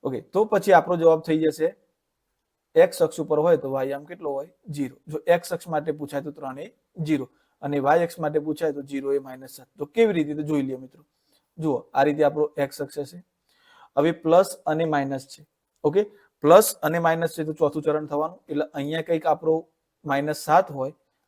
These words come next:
અને અહીંયા આપણો કંઈક ત્રણ હોય, બરાબર? તો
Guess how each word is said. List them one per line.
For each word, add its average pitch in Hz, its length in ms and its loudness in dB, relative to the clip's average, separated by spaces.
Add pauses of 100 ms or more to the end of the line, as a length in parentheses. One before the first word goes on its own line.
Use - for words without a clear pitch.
(120)
અને 147 140 -4 (120)
અહીંયા 139 280 -2
આપણો 135 180 -8
કંઈક 139 260 -6
ત્રણ 139 200 -2
હોય, 143 220 -20 (380)
બરાબર? 165 300 0 (480)
તો 151 40 0